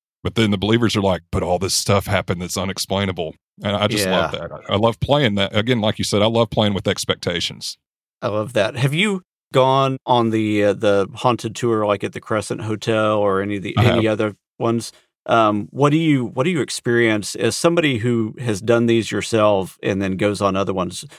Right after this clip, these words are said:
Speaker 2: Um, what, what's the compare and contrast in your mind?
Speaker 1: The biggest one is just the, the, the guide. I mean,
Speaker 2: Mm.
Speaker 1: you're a personality and you're a storyteller. If you,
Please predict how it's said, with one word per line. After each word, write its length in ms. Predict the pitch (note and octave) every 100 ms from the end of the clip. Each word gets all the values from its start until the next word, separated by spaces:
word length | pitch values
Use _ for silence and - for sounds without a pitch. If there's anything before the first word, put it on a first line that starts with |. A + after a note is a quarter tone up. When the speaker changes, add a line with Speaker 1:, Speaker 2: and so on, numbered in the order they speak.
| _ _ -
Speaker 2:
Um, 500 | G#2+ G#2 F#2+ G2 C3+ -
what, 240 | B2 A#2+
what's 220 | C3+ C3+
the 100 | -
compare 440 | - A2 G2 A2 G#2+
and 120 | G2+
contrast 600 | - G2 - G2+ F2+ -
in 80 | G2
your 100 | F2+
mind? 360 | F#2 F2+ F2 - _ _
Speaker 1:
The 140 | - A2
biggest 340 | A#2+ G3 -
one 260 | A2+ G#2 G2
is 340 | A2 G#2 G2
just 400 | - - G#2+ -
the, 380 | A2 G2 F#2 F2+ _ -
the, 260 | G#2+ G2 G2
the 100 | G#2
guide. 400 | F#2+ A2+ G#2 F2 E2+ _ _ _ _ -
I 60 | G#2
mean, 240 | G#2 G2+
Speaker 2:
Mm. 40 |
Speaker 1:
you're 140 | F#2+ A2
a 60 |
personality 680 | G#2 A#2 A2 G#2 G#2 A2 G2+
and 80 | G2
you're 100 | F#2+
a 40 | F#2+
storyteller. 720 | - G#2+ G2+ F2+ F#2+ F#2 F#2
If 140 | F#2 F#2+
you, 160 | G2+